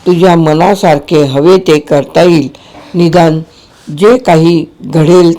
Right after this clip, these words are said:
त्यात माझा तरी भाग असणार नाही. माझ्या मदतीशिवाय वेर्णेकर कंपनी अतिशय अडचणीत सापडेल हे उघडच आहे, पण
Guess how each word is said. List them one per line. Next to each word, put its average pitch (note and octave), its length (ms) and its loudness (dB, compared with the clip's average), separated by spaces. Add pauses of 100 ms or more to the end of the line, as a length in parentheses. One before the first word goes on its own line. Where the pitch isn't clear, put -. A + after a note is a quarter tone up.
त्यात F3+ 160 0 (720)
माझा F3 360 0 (100)
तरी E3+ 300 0 (440)
भाग D#3+ 260 -2 (200)
असणार E3+ 440 -2
नाही. D#3 320 -4 (640)
माझ्या D#3 320 0
मदतीशिवाय D#3+ 920 -2 (380)
वेर्णेकर E3 640 0
कंपनी D#3 600 -2 (100)
अतिशय E3 580 -2 (420)
अडचणीत F#3 560 0
सापडेल D3+ 440 0
हे D3 380 -2 (120)
उघडच D#3 540 -2
आहे, D3 300 -2 (520)
पण G3 240 2